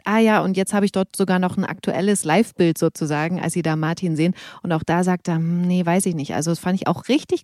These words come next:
cool von dem. Aber was ich auch richtig gut fand, war Eriks Frage davor ja, was das überhaupt bringen soll, wenn sie rausfinden, dass Martin das Auto demoliert hat.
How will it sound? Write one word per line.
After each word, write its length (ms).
cool 120
von 200
dem. 300
Aber 200
was 160
ich 120
auch 160
richtig 300
gut 180
fand, 260
war 300
Eriks 380
Frage 360
davor 340
ja, 200
was 160
das 180
überhaupt 300
bringen 260
soll, 220
wenn 160
sie 120
rausfinden, 800
dass 240
Martin 400
das 180
Auto 220
demoliert 480
hat. 180